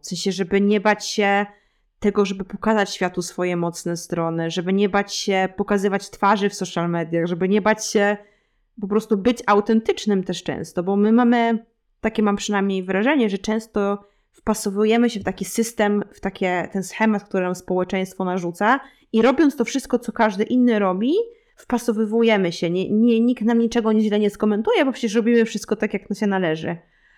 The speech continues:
Ale jak się podąży za tą małą dziewczynką, o którą mówiłaś, to często dokonujemy decyzji, które nie są może logiczne, które może są trochę szalone, nas uszczęśliwiają, ale boimy się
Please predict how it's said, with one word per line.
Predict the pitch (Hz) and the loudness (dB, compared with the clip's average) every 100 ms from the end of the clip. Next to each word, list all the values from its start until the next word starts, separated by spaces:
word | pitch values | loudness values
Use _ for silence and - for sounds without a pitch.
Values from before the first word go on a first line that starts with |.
| - - | -6 2
Ale | 208 | 4
jak | 226 226 | 4 2
się | 240 | 0
podąży | 233 208 233 277 262 | 0 2 2 2 0
za | 220 | -2
tą | 214 | 0
małą | 208 208 208 | 2 2 2
dziewczynką, | 202 190 - 277 254 175 | 0 -2 0 0 0 -2
o | 165 | -4
którą | - 190 185 | -4 -4 -2
mówiłaś, | 185 170 170 165 269 330 - _ _ - | -4 -2 0 0 0 -2 -14 _ _ -6
to | 226 | 0
często | 247 262 - - _ - | 2 0 -4 -10 _ -4
dokonujemy | 247 254 247 247 240 247 247 | 0 2 4 4 4 4 2
decyzji, | 226 233 233 226 254 | 0 -2 -2 -4 -6
które | - 240 | 0 0
nie | 330 | 2
są | 480 262 | 2 2
może | 196 190 | 2 2
logiczne, | 185 180 170 170 - 170 151 | 2 0 -2 -6 -4 -4 -4
które | - 190 202 208 | -6 -2 2 2
może | 220 226 | 2 0
są | - 233 | -4 -2
trochę | 262 262 | 0 0
szalone, | - 247 196 170 175 220 330 - _ _ _ _ _ - | 2 2 2 0 0 0 -2 -8 _ _ _ _ _ 0
nas | 208 254 262 | 2 2 0
uszczęśliwiają, | 240 247 233 - 214 196 190 240 339 - | -2 2 0 0 -2 2 2 2 2 2
ale | 233 | 0
boimy | 226 226 247 247 | 4 4 4 2
się | - 214 208 208 | 0 0 2 2